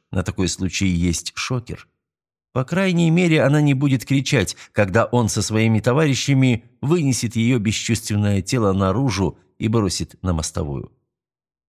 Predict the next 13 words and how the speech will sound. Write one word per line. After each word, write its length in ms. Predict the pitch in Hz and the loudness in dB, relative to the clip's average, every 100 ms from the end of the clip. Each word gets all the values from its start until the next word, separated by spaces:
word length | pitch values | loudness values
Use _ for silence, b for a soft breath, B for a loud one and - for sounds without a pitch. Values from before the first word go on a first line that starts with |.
| _ _ _ _ | _ _ _ _
«Все 380 | - 131 123 113 | -4 0 2 2
нормально, 520 | 120 127 131 101 87 | 2 2 2 2 0
я 240 | 80 85 | -2 -2
ухожу, 580 | 82 - 98 120 101 - _ _ _ | -4 -4 -2 0 -2 -4 _ _ _
только 280 | 98 90 98 | -4 0 0
вещи 380 | 101 110 - | 0 -2 -4
соберу». 500 | 95 - 71 85 82 - _ _ _ _ _ _ - | -8 -8 -6 -6 -6 -10 _ _ _ _ _ _ -6
«Разумеется, 880 | 113 147 165 165 160 107 80 - 85 | -2 0 0 2 2 0 -2 -4 -2
мисс». 400 | 82 80 - - _ _ _ _ _ _ _ | -2 -4 -6 -12 _ _ _ _ _ _ _
Он 160 | 151 131 | -2 2
был 180 | 131 - | 0 0
очень 320 | 107 - 90 | -4 -2 -6
вежлив. 540 | 76 76 - - - | -6 -12 -14 -20 -20